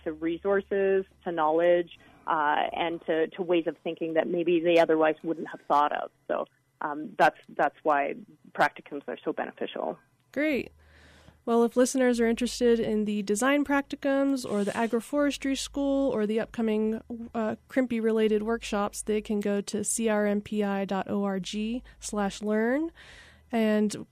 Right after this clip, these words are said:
Speaker 2: will they also be posted on your website, Corrine, broken ground permaculture dot com?
Speaker 1: Yeah, the, the, yes,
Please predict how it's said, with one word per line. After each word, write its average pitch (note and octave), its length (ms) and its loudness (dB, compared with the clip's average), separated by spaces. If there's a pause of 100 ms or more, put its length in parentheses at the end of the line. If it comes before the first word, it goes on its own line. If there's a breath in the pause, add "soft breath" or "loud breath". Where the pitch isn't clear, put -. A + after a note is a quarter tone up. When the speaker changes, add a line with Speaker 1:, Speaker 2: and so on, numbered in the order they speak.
Speaker 2:
will A3+ 180 6
they A3+ 120 4
also A#3+ 300 2
be A#3 140 -2
posted A#3 440 2
on G#3+ 200 2
your A#3 120 2
website, A#3 460 0
Corrine, A#3 500 2
broken A3 380 0
ground G#3+ 320 0
permaculture A3+ 580 -2
dot A3 200 -4
com? B3 340 -2 (1400 loud breath)
Speaker 1:
Yeah, G3+ 420 6
the, G3 280 4 (240)
the, G#3+ 400 6 (420)
yes, G3+ 140 2